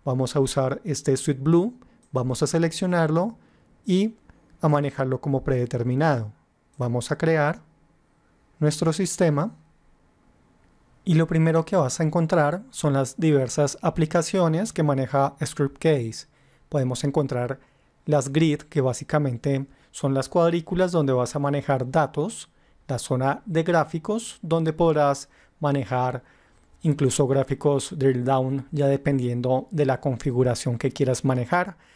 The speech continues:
los formularios en los cuales podrás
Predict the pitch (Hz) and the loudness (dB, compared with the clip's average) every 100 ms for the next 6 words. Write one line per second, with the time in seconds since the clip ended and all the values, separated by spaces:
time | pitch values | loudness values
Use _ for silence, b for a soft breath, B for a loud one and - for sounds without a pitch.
0 | b b 151 123 - 135 135 131 131 123 | b b -10 -10 -4 -2 0 0 0 2
1 | 131 - - b b b - 147 123 113 | 0 -2 -16 b b b -2 0 2 -2
2 | - 139 123 123 - 151 127 127 123 - | 0 0 0 -4 0 0 2 -2 -4 -6